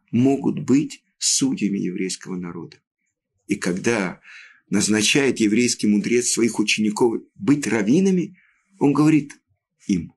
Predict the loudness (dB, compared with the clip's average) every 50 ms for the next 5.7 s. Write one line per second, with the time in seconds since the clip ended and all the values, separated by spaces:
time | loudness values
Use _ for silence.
0 | _ _ 0 0 2 4 4 4 4 4 2 2 2 2 2 2 0 0 -2 -4
1 | -2 -2 -2 0 0 -2 -2 -2 -2 0 0 0 0 -2 -4 -4 -10 _ -16 -14
2 | -12 -8 -2 0 2 2 2 2 2 2 2 2 0 -2 -2 -2 0 2 4 4
3 | 4 4 4 2 0 0 -2 -2 -2 -2 -2 -4 -6 -10 -12 _ _ _ _ _
4 | _ _ _ _ _ _ _ -4 _ 0 0 2 4 2 2 2 0 -4 -6 -6
5 | -4 -2 -2 0 0 0 0 -2 -4 -6 -12 -14 -16 _